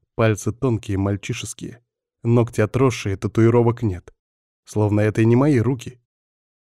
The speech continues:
Сдернул одеяло и посмотрел на грудь с животом. Сомнений, что это не мое тело, больше не осталось.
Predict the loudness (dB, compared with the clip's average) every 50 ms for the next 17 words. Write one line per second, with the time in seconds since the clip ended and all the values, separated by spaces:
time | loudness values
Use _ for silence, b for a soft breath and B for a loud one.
0 | _ _ _ _ _ _ 0 2 2 2 4 4 4 4 6 6 6 6 6 6
1 | 4 4 4 4 6 6 6 6 4 2 0 2 2 2 4 4 4 4 4 4
2 | 2 2 2 2 0 0 0 -2 -2 -2 0 0 0 2 0 0 0 -4 -6 -6
3 | -8 -12 -14 -16 _ _ _ _ _ _ _ _ _ _ _ _ _ _ -14 -6
4 | -2 0 0 2 4 4 4 4 4 4 2 2 2 2 4 4 4 4 4 4
5 | 4 4 4 2 2 2 2 4 4 2 0 -2 _ -12 -10 -4 0 0 0 0
6 | 0 -2 -2 -2 -2 -2 -4 -6 -8 -8 -8 -10 -16 -18 -20